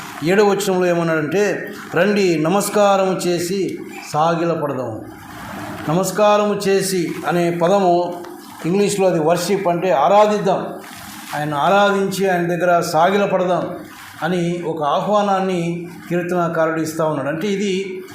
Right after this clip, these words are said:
ఒకరి మొ-, ఒకరినొకరం పురికొల్పుకొని ఆయన్ను ఆరాధించవలసినటువంటి బాధ్యత మనందరికీ ఉంది.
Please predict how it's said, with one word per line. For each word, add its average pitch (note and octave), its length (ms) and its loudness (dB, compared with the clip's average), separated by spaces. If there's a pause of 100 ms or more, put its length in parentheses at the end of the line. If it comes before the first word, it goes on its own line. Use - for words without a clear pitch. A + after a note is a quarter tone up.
(280)
ఒకరి A#3 320 2
మొ-, A3+ 260 2
ఒకరినొకరం G#3 960 0
పురికొల్పుకొని G#3+ 680 4 (580)
ఆయన్ను F3 360 0
ఆరాధించవలసినటువంటి E3+ 1600 0 (320)
బాధ్యత F#3 480 2
మనందరికీ F3+ 500 0
ఉంది. C3 140 -4